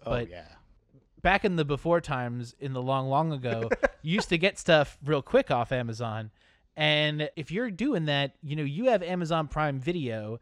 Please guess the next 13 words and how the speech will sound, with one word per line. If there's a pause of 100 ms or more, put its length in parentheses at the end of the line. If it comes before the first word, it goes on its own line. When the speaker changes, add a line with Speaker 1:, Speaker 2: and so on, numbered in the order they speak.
(340)
Speaker 2:
and
Amazon
Prime
Video
has (100)
all
the
James
Bond
movies
from (520)
nineteen
sixty-two